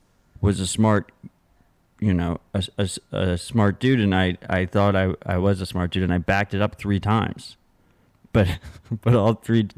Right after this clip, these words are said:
all three hard drives all have the same passphrase.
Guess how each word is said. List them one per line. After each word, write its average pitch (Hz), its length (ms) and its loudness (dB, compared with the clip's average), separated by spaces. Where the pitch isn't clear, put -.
all 110 200 2
three 113 340 0
hard 113 240 4
drives 95 480 -2
all 101 220 2
have 101 160 2
the 95 80 0
same 101 540 0
passphrase. 107 680 -2